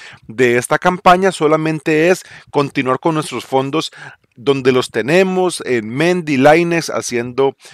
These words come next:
eh, pools, haciendo, eh, staking, prestándolos, y mientras que los fondos estén por arriba de veinticinco dólares, vamos a estar generando L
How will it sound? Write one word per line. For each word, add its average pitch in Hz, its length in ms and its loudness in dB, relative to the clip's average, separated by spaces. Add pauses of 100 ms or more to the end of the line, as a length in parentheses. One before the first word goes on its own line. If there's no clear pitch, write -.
(180)
eh, 110 200 -4 (160)
pools, 180 400 2
haciendo, 131 680 0 (160)
eh, 107 480 -4 (240)
staking, 175 680 -2
prestándolos, 170 960 0 (280)
y 226 200 0
mientras 156 680 2 (460)
que 156 140 2
los 139 160 -2
fondos 170 400 0
estén 139 380 -2
por 135 180 2
arriba 147 340 4
de 131 100 4
veinticinco 131 680 -2
dólares, 202 380 4
vamos 151 280 0
a 143 40 -10
estar 139 180 -2
generando 165 640 0
L 151 400 4